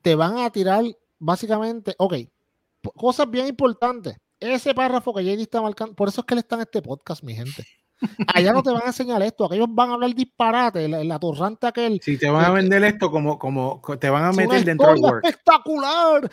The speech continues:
Speaker 1: que están haciendo. Mira, mira, amigo, mira, mira.
Speaker 2: No, ellos te van a decir allá, "Ay, ¿qué está pasando con
Speaker 1: Sí, es que hay
Speaker 2: Sasha? Se
Speaker 1: problema,
Speaker 2: está
Speaker 1: hay pro-,
Speaker 2: yendo. Oh,
Speaker 1: hay
Speaker 2: Dios,
Speaker 1: pro-,
Speaker 2: problema".
Speaker 1: sí. Problemas en el camerino, en la W W E. ¿Qué está pasando con Vince? Mira, ok.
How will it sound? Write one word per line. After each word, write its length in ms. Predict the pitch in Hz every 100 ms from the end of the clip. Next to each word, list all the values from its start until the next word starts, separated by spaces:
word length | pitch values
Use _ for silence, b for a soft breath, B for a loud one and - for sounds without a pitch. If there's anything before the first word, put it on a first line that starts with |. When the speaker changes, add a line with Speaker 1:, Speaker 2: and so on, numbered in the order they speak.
| B -
Speaker 1:
que 80 | 240
están 220 | - 262
haciendo. 360 | 262 277 240 185
Mira, 240 | 190 175
mira, 220 | 170 180
amigo, 280 | 160 160 117
mira, 220 | 107 90
mira. 260 | 82 80 - _ -
Speaker 2:
No, 220 | 151 151
ellos 160 | 151
te 80 | 151
van 100 | 170
a 60 | 185
decir 260 | 185 190
allá, 400 | 175 175 170 156
"Ay, 120 | 330 381
¿qué 100 | 294
está 220 | 285 294
pasando 580 | 285 320 359 277 262 185 B
con 220 | - 302
Speaker 1:
Sí, 80 | 233
es 80 | 349
que 60 |
hay 100 | 226
Speaker 2:
Sasha? 280 | 262 277 240
Se 120 | 254
Speaker 1:
problema, 140 | 285 254
Speaker 2:
está 140 | 311
Speaker 1:
hay 120 | 349
pro-, 40 | 359
Speaker 2:
yendo. 360 | 254 262 226 - -
Oh, 160 | 339 254
Speaker 1:
hay 80 |
Speaker 2:
Dios, 180 | 339 277
Speaker 1:
pro-, 80 | 254
Speaker 2:
problema". 720 | 330 294 370 311 262 214 156 b b b
Speaker 1:
sí. 80 | -
Problemas 560 | 170 240 214 285 269 214
en 120 | 247
el 140 | 247 -
camerino, 640 | 254 269 254 320 311 277
en 60 | 294
la 100 | 262
W 260 | 311 320
W 380 | 285 294 285 302
E. 40 |
¿Qué 80 | -
está 200 | 262 285
pasando 420 | 285 196 233 269
con 220 | 254 240 240
Vince? 440 | 330 302 208 - b -
Mira, 160 | 156 -
ok. 200 | 190